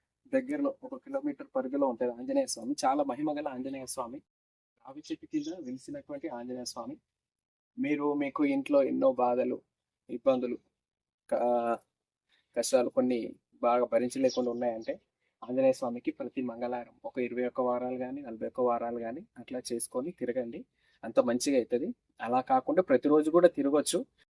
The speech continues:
ప్రతిరోజు గుడికి దర్శనం చేసుకోవచ్చు. అది నలభై ఒక్క రోజులు కంటిన్యూగా చేసుకోవచ్చు. చేసుకుంటే మీకు ఉన్నటువంటి ఆర్థిక సమస్యలు కానీ, ఆరోగ్య సమస్యలు అన్నీ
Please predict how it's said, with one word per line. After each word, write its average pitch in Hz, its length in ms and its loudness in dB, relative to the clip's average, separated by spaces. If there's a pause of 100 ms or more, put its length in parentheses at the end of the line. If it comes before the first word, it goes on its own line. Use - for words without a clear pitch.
ప్రతిరోజు 156 680 10 (920)
గుడికి 147 380 2 (400)
దర్శనం 143 460 8
చేసుకోవచ్చు. 131 600 2 (200)
అది 277 140 2
నలభై 269 240 6
ఒక్క - 120 4
రోజులు 269 340 4
కంటిన్యూగా 131 500 2 (100)
చేసుకోవచ్చు. - 600 -4 (800)
చేసుకుంటే 139 380 2
మీకు 135 480 2 (120)
ఉన్నటువంటి 131 480 2
ఆర్థిక 120 360 2
సమస్యలు 127 440 -2
కానీ, 120 200 -6 (120)
ఆరోగ్య - 300 -10
సమస్యలు 123 520 -6 (760)
అన్నీ 120 340 0